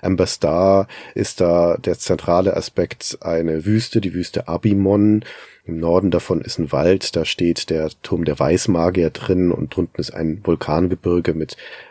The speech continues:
einer Zwergenmine. Das sind alles Sachen, die man in Amber Star besucht. Und dieser Teil des Kontinents, das so sichelförmig ist, abgebrochen und rausgerutscht in Amber Moon. Und das ist in dem Spiel also die landwirtschaftliche Provinz. Und wir sind da in einer kleinen Hütte,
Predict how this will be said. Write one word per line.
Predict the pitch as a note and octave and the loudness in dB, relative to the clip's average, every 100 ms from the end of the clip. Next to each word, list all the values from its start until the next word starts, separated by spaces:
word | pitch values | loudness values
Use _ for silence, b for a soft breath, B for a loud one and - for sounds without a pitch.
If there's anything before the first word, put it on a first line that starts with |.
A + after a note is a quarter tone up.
| B - | B -4
einer | D2+ C#2+ | -2 -2
Zwergenmine. | - E2+ F#2 A#2+ G#2+ A2 G#2+ F#2 | 0 2 4 4 4 4 4 4
Das | D#2+ | 0
sind | E2+ | -4
alles | E2 D#2+ - | -4 -4 -4
Sachen, | D#2+ E2+ | -4 -4
die | F2 | -4
man | D#2 | -4
in | D#2 D#2+ | -4 -4
Amber | D#2+ D#2+ | -4 -4
Star | - D2 | -4 -6
besucht. | - - G#2+ A2 - B B B | -6 -4 -4 -4 -10 B B B
Und | G2 - | -10 -4
dieser | G#2 A2+ | 0 2
Teil | - F#2 | 2 2
des | F2+ - | 2 0
Kontinents, | F#2 F2 F#2+ F2+ - | 0 0 2 2 0
das | D#2+ | -6
so | - | -8
sichelförmig | - G#2 - F2+ F2 E2 E2+ | -4 -2 0 -2 0 0 0
ist, | - - | -4 -6
abgebrochen | F2+ - - - F2 E2 - E2+ | -8 -4 -2 -2 0 0 0 -2
und | E2 - | -2 0
rausgerutscht | C#2 F#2+ - F#2 G2 G2+ - - B B B | 2 2 0 -2 0 0 -2 -6 B B B
in | F#2 | 0
Amber | F#2 F2+ F#2 | 2 2 2
Moon. | F2 F#2 F#2 F#2 B B - | 2 2 2 0 B B -4
Und | F2+ D#2 - - - | -4 -2 -8 -6 -2
das | - | -2
ist | - F#2 - - - | -2 -2 0 -2 -2
in | F2+ E2 | 0 2
dem | E2 | 2
Spiel | E2 - D#2+ D2 | 0 -2 -2 0
also | C#2+ D2+ - | -2 -6 -8
die | - | -4
landwirtschaftliche | D#2+ F#2+ - G2+ - C#2+ - - - | -2 -2 0 -2 -2 -8 -10 -12 -12
Provinz. | - D#2 D2+ D#2 - | -8 -4 -2 -2 -4
Und | E2+ | 0
wir | F#2+ | 0
sind | - F#2+ | 2 0
da | E2+ | 0
in | E2 | 0
einer | - D#2+ D2+ | -2 -4 -4
kleinen | - E2+ F2+ F#2 D2+ | -2 2 2 2 2
Hütte, | - C#3 C3+ C3 | 2 4 4 2